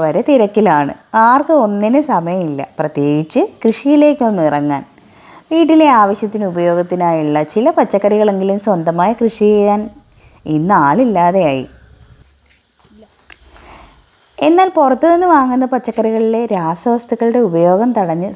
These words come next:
സ്വന്തമായി കൃഷി ചെയ്തുണ്ടാക്കിയാൽ ആരോഗ്യത്തിനും ഏറെ ഗുണകരം തന്നെയാണ്. ഇക്കാലത്ത് കാന്താരിമുളക് കൃഷി ചെയ്യുന്നത് വളരെ കുറവായതിനാൽ ഇതിൻ്റെ വിലയും ഡിമാൻഡും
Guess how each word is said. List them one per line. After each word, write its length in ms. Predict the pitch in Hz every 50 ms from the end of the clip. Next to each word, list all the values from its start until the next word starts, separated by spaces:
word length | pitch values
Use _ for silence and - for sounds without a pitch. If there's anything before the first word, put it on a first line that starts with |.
| -
സ്വന്തമായി 580 | - 160 147 143 143 156 160 175 190 196 220 233 233 220
കൃഷി 200 | 165 - - - 220 233 233
ചെയ്തുണ്ടാക്കിയാൽ 680 | 208 226 220 202 180 175 170 170 170 170 - 196 202 190 160 143
ആരോഗ്യത്തിനും 600 | 143 139 143 143 147 151 151 151 160 170 202 277 - - - _ - 156 151 143
ഏറെ 220 | 139 139 135 147 190 233
ഗുണകരം 400 | 208 165 156 156 160 170 185 202 214
തന്നെയാണ്. 400 | 208 226 233 240 226 208 185 - - - _ _ _ _ _ _ _ _ _ _ _ _ _ _ _ _ _ _ _ _ 190 180 190 226 254 190 160 143 _ 165 170 185 202 208 _ 233 226 _ _ _ _ _ _ _ _ _ _ - 262
ഇക്കാലത്ത് 480 | 294 285 - 392 330 277 262 - - 320 359 - 262
കാന്താരിമുളക് 680 | 208 170 160 160 165 170 180 196 208 208 214 214 233 226 226
കൃഷി 200 | 220 220 240 233 214
ചെയ്യുന്നത് 400 | 233 196 180 175 180 175 170 202 320 - - - _ _ -
വളരെ 280 | 165 151 143 143 160 220 -
കുറവായതിനാൽ 800 | 226 170 147 156 175 226 208 165 160 160 170 175 170 147 135 131 160 254 - - - - 214 208 196 196 196 - - - - _ _ _ _ - 302
ഇതിൻ്റെ 260 | 302 339 330 320 349 302
വിലയും 380 | 247 202 190 202 226 240 220 330 - - - - - _ _ - 160 156
ഡിമാൻഡും 520 | 160 160 175 196 214 233 233 196 185 226